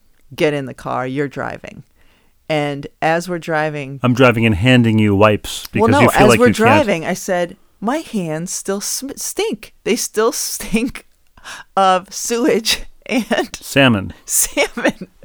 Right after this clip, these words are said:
Speaker 2: Spoiled salmon.
Speaker 1: <laughs> I mean, is there a worse combination? And I had washed them and washed them and washed them. But people who have,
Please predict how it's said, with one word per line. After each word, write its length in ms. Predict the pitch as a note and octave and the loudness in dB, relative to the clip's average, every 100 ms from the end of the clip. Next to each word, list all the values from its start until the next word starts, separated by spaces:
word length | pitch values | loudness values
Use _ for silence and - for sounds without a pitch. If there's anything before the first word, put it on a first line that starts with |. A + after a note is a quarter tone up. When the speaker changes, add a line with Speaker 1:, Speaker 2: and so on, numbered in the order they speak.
| - | -16
Speaker 2:
Spoiled 460 | - - E3 D#3+ C3+ | -10 2 6 8 6
salmon. 380 | A#2+ G#2 F#2+ - | 4 2 2 -4
Speaker 1:
<laughs> 320 | F4+ - - | -6 -4 0
I 100 | F4+ D#4+ | 0 0
mean, 180 | F4 D#4 | -4 -4
is 120 | D4+ | -6
there 200 | D4 D4+ | 0 4
a 100 | C#4+ | 4
worse 320 | C#4 C4+ A4+ | 4 0 0
combination? 640 | - - C#4 - G4 - - - - - | -4 -6 -6 -6 -4 -6 -10 -14 -18 -4
And 100 | C#4+ | 2
I 120 | D4 D4 | 4 2
had 240 | C#4 C4 - - | 0 -4 -12 -10
washed 360 | - D4 D4+ | 0 2 2
them 120 | C4+ A#3 | -4 -6
and 120 | G#3+ | -4
washed 220 | F#3+ - | -2 -4
them 100 | G#3+ | -6
and 120 | G3+ | -6
washed 240 | G#3+ B3+ - | -4 -4 -6
them. 160 | D3+ - - - - | -10 -12 -20 -14 0
But 300 | G3+ - - - | 0 0 -16 -8
people 300 | - D4+ A4+ | -6 -2 -4
who 120 | C#4 F3+ | 0 2
have, 240 | E3 D3 | 2 0